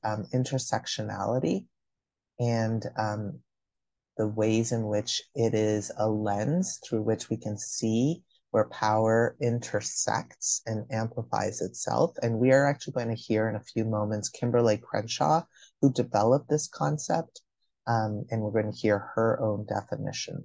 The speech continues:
of this, but it is part of our commitment to safer social work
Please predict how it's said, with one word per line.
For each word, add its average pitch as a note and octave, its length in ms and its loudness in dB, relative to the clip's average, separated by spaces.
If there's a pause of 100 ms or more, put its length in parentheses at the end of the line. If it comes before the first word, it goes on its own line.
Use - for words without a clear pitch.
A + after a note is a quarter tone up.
of G#2 220 0
this, - 340 -4
but G#2+ 180 -2
it A2 140 -2
is A#2+ 260 4
part A2+ 360 0
of A2 180 -2
our G#2 280 0
commitment G#2+ 420 -6
to - 100 -12
safer - 380 -6
social - 440 -6
work A#2+ 80 -8